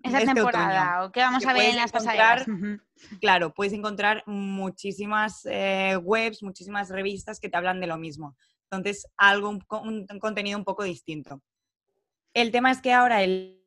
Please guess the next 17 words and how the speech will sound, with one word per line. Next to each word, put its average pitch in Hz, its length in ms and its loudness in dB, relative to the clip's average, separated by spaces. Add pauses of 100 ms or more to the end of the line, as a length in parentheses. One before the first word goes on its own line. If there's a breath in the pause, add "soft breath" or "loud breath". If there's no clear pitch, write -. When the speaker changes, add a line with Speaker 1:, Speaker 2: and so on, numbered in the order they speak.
Speaker 2:
el 180 140 -2
blog 214 320 2
es - 400 0
sobre 170 500 2
más, 190 320 0
eh, 170 200 -4
enfocado 190 460 2
a 160 240 2
todo 190 180 -2
lo 190 80 -2
que 185 80 -6
sería 180 260 -2
consumo 175 680 -2 (140)
responsable, 226 880 0
moda 202 240 2
Speaker 1:
Ujú. 226 80 0
Speaker 2:
sostenible, 240 480 -2